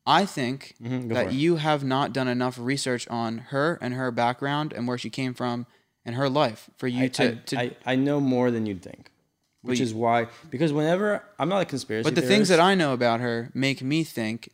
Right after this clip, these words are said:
Speaker 1: that she's a genius. So that's what I'm saying. Do
Speaker 2: Yeah.
Speaker 1: some research on her. Maybe we'll talk about
Speaker 2: No,
Speaker 1: it again.
Speaker 2: well, I mean, we definitely could. Um, we could even have her on the podcast, but
Speaker 1: <laughs> Yo, Greta, you wanna come be on Bryce and Blake? We talk about controversial shit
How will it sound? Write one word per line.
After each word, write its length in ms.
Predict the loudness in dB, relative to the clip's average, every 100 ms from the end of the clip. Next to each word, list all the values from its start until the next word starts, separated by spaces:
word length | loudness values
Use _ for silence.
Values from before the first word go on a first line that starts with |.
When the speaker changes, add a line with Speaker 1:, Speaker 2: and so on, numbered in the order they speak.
| -10
Speaker 1:
that 160 | -8 -4
she's 180 | -4
a 60 | -4
genius. 400 | -2 -2 -4 -6
So 140 | -2
that's 140 | 0 0
what 60 |
I'm 60 | -2
saying. 200 | 0 0
Do 40 | 2
Speaker 2:
Yeah. 120 | 2
Speaker 1:
some 160 | 2
research 300 | -2 -2 -2
on 160 | -2 -2
her. 180 | -4 -8 _ -8
Maybe 120 | -4 -2
we'll 100 | -2
talk 220 | -2 0
about 100 | 2
Speaker 2:
No, 60 | 2
Speaker 1:
it 80 |
again. 300 | -2 -8 -12 -12
Speaker 2:
well, 100 | -4
I 40 | 0
mean, 200 | 2 4
we 100 | 8
definitely 380 | 6 6 0
could. 280 | 2 0 0 -8 _ -2
Um, 360 | 0 2 -2
we 120 | -4 -4
could 120 | -2
even 140 | -2
have 160 | -2 -4
her 60 |
on 60 | -4
the 60 | -4
podcast, 520 | -2 -2 -4 -8 -8
but 320 | -4 -4 -6 _ _ -14
Speaker 1:
<laughs> 160 | -14 -14 -14 -10 -10 -10 -14 -14 _ _ _ -16 0
Yo, 120 | 2
Greta, 240 | 6 6 6
you 100 | 4
wanna 140 | 0
come 180 | -2 0
be 80 | 0
on 140 | 0
Bryce 280 | 2 0 0
and 100 | -2
Blake? 200 | -2 -2
We 80 | -2
talk 240 | -2 -2
about 240 | -2 -4 -2
controversial 560 | -4 -4 -6 -8 -8
shit 260 | -6 -6